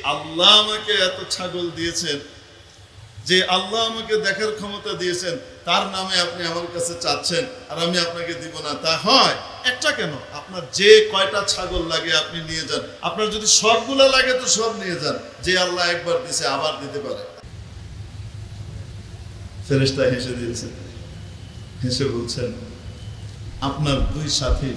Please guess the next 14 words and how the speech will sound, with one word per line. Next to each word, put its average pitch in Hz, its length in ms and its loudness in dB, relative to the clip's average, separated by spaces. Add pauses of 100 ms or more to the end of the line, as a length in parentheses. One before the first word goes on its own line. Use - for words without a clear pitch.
(120)
ফেল 143 160 2
মেরেছে।" 131 460 0 (2000)
এক 135 120 0 (100)
হুজুর 139 300 0
কইছিল, 131 400 -2 (340)
"ডাব্বা 131 340 -2
খাইছে।" - 380 -4 (2750)
আপনার 160 420 0
দুই 170 140 2
ছেলে 160 320 -2
ডাব্বা 160 420 0
মারছে, 143 360 -2 (1800)
ফেল 175 260 6
মেরে-, 156 300 0